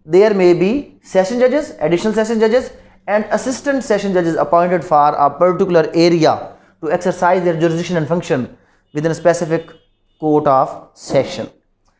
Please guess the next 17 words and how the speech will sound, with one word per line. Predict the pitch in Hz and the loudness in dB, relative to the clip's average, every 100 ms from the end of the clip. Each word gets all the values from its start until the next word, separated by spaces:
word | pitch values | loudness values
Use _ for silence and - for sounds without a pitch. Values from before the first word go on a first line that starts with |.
| _ _ _ - | _ _ _ -2
अब | 208 | 0
एक | 208 | 2
और | 180 165 | 2 2
चीज़ | 156 135 | 0 -2
आपने | 120 127 | -2 -4
यहाँ | 117 117 | -4 -6
पर | 117 | -10
समझनी | 123 117 113 110 | -10 -8 -6 -8
है, | - | -6
एक | 185 | -4
केस | 185 185 185 | 2 2 2
ला | 131 | -2
लिखें | 127 - 113 | -2 -6 -8
जनाब | 113 113 113 | -4 -2 0
आप, | 113 - _ _ _ _ - - | -4 -6 _ _ _ _ -20 -4
नाइनटीन | 165 196 220 247 | 0 2 2 2
नाइंटी | 196 202 202 214 | 4 2 0 -2